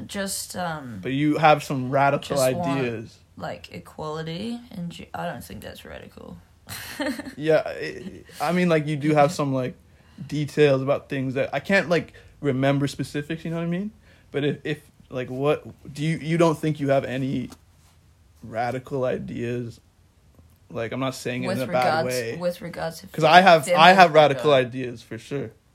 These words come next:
Speaker 1: I don't, I
Speaker 2: But
Speaker 1: don't think I have any radical ideas with regards to feminism.
Speaker 2: Yeah,
Speaker 1: But
Speaker 2: yeah,
Speaker 1: with,
Speaker 2: not,
Speaker 1: like, with
Speaker 2: I'm,
Speaker 1: regards to
Speaker 2: not
Speaker 1: other things I
Speaker 2: feminism.
Speaker 1: think are quite
Speaker 2: Yeah.
Speaker 1: radical.
Speaker 2: Yeah, other things, yeah, and that's what I'm saying. Like, are there, can, can you?
Speaker 1: Absolutely.
Speaker 2: It's kinda hard to name, but
Speaker 1: Well,
Speaker 2: can you bring
Speaker 1: like,
Speaker 2: something to?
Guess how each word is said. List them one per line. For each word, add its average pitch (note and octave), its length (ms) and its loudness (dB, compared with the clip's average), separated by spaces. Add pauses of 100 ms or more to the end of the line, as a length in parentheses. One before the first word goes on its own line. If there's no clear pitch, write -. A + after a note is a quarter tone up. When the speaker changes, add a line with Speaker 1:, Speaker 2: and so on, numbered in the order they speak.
(920)
Speaker 1:
I G3+ 140 0
don't, G#3+ 280 0
I F3+ 120 2
Speaker 2:
But G#3 60 2
Speaker 1:
don't G#3+ 140 -4
think A3 200 -6
I G3 100 -2
have F#3 200 -4
any E3 260 -10
radical D#3 440 -12
ideas - 420 -14
with - 180 -18
regards C#3 380 -10
to - 60 -20
feminism. C#3 680 -14
Speaker 2:
Yeah, E3+ 200 8
Speaker 1:
But D#3+ 80 2
Speaker 2:
yeah, D#3+ 80 6
Speaker 1:
with, D#3 80 6
Speaker 2:
not, F3 60 6
Speaker 1:
like, F3+ 220 6
with F3+ 200 6
Speaker 2:
I'm, F3+ 80 0
Speaker 1:
regards A3 480 6
to F#3+ 120 4
Speaker 2:
not E3 220 8
Speaker 1:
other - 40 2 (120)
things D3+ 220 2
I F3+ 80 6
Speaker 2:
feminism. - 80 0
Speaker 1:
think E3 160 -2
are D#3+ 80 -8
quite D#3 100 -2
Speaker 2:
Yeah. D#3+ 180 8
Speaker 1:
radical. F#2 640 -10
Speaker 2:
Yeah, D#3+ 240 8
other E3 180 4
things, C3+ 280 -6
yeah, C3 200 4
and C3+ 120 -2
that's C#3 140 -2
what D3+ 80 -2
I'm C#3 80 -4
saying. C3 280 -6
Like, A#2 240 -10
are C3+ 140 -2
there, C3+ 220 -4 (1040)
can, C#3 200 0
can E3+ 420 4
you? D#3+ 80 2
Speaker 1:
Absolutely. D3+ 100 0
Speaker 2:
It's D3+ 100 -2
kinda E3 240 4
hard D3 280 4
to D3+ 100 -12
name, C3 400 -4
but A2+ 260 -8
Speaker 1:
Well, - 160 -4
Speaker 2:
can C3+ 140 4
you C3+ 100 2
bring E3 120 2
Speaker 1:
like, E3 100 -4
Speaker 2:
something B2+ 320 -6 (100)
to? B2 120 -12